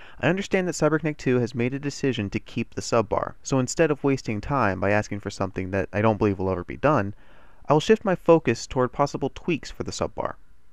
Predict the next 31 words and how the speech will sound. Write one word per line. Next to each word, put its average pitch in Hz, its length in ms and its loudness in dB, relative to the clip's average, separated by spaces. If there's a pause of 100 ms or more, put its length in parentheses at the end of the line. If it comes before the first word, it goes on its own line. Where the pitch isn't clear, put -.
(680)
I 78 80 0
would 131 260 6
like 147 220 4
to - 80 0
repeat 151 460 2 (200)
that 147 100 2
I 151 60 6
would 156 180 4
prefer 226 440 6
the 156 120 4
old 139 160 6
substitution 135 600 -2
mechanic 104 380 0 (140)
with 170 140 2
some 120 180 0
variations, 92 680 2 (400)
but 131 140 8
I 143 60 6
understand 170 520 0
Cyberconnect 151 480 0
two's 135 300 -2
actions 104 560 -2
as 101 100 -4
being 104 180 -2
representative 104 920 0
of 101 80 -6
maintaining 104 560 -2
the 92 80 -4
new 92 200 -4
substitution 95 520 -4
mechanic, - 500 -2